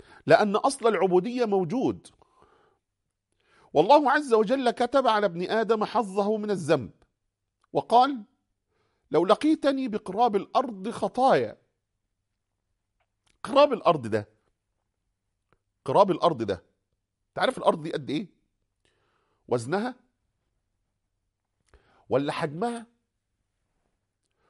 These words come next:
ولا محيطاتها؟ ولا أنهارها؟ ولا بحارها؟ ولا رمالها؟ ولا أشجارها وعدد أوراقها؟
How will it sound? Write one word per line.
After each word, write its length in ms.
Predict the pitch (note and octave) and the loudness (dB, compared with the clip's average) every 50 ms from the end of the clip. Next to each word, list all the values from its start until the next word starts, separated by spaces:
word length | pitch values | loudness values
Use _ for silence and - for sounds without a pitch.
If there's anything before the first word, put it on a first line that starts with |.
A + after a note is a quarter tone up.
| _ _ _ _ _ - | _ _ _ _ _ -4
ولا 260 | G#2 A#2 C3 D3 D#3 | -4 -2 0 0 -2
محيطاتها؟ 640 | D#3 D3 - E3 - - G#3+ G#3 - G3+ A3 A3 - _ _ _ _ _ _ _ _ _ _ _ _ _ _ _ _ _ _ _ _ _ _ _ _ | -2 -2 -6 -8 -6 -6 -6 -6 -6 -10 -12 -12 -14 _ _ _ _ _ _ _ _ _ _ _ _ _ _ _ _ _ _ _ _ _ _ _ _
ولا 280 | - B2 C#3+ D3+ D#3+ D3+ | -4 -4 0 2 2 2
أنهارها؟ 500 | F3+ E3+ E3+ G#3 G#3+ G#3 F#3 F#3 G#3+ G#3+ _ _ _ _ _ _ _ _ _ _ _ _ _ _ _ _ _ _ _ _ | 0 -2 -4 -4 -6 -6 -6 -12 -18 -20 _ _ _ _ _ _ _ _ _ _ _ _ _ _ _ _ _ _ _ _
ولا 180 | A#2+ D3 F#3+ F#3+ | 0 2 2 2
بحارها؟ 480 | F#3 E3 F#3+ G3 G3 F3+ F3+ F#3+ G#3 - _ _ _ _ _ _ _ _ _ _ _ _ _ _ _ _ _ _ _ _ _ _ _ _ _ _ _ _ _ _ - | 2 2 0 0 0 0 -6 -10 -10 -12 _ _ _ _ _ _ _ _ _ _ _ _ _ _ _ _ _ _ _ _ _ _ _ _ _ _ _ _ _ _ -8
ولا 360 | A2 A#2+ D#3 G3+ A3+ A3+ A#3 | 2 4 4 6 6 4 2
رمالها؟ 500 | G#3+ A3 G3+ G#3 A3 A#3 G#3 A3 A#3 - _ _ _ _ _ _ _ _ _ _ _ _ _ _ _ _ _ _ _ _ _ _ _ - | 2 2 2 0 0 0 -2 -6 -10 -14 _ _ _ _ _ _ _ _ _ _ _ _ _ _ _ _ _ _ _ _ _ _ _ -2
ولا 300 | B2 D3 F3 F#3 - F#3+ | 0 2 2 4 2 2
أشجارها 380 | C3+ C3 F3+ A#3 A#3+ A3 A3 | 2 2 2 2 4 4 2
وعدد 460 | G3+ F3 G3 F#3 G#3 G3+ F#3+ D3 B2 - - | 2 4 4 4 4 2 0 -4 -8 -2 -2
أوراقها؟ 520 | D3+ D3 D#3+ G#3 - - - A#3 D4 - | 0 2 4 2 2 0 -6 -16 -16 -18